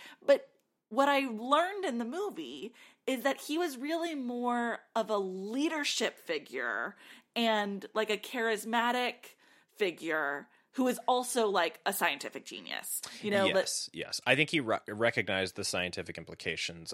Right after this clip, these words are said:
Speaker 2: of the science that was happening in the world
Speaker 1: Right.
Speaker 2: already and just kind of pushed it in this direction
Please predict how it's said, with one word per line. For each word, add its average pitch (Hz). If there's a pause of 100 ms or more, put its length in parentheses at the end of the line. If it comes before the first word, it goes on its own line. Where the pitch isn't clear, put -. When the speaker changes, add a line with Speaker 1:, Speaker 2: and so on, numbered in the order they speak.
Speaker 2:
of 87
the 76 (320)
science 85
that -
was -
happening -
in 87
the 78
world -
Speaker 1:
Right. 147
Speaker 2:
already 73
and 95
just 90
kind 85
of 73 (120)
pushed -
it -
in 82
this 76
direction 69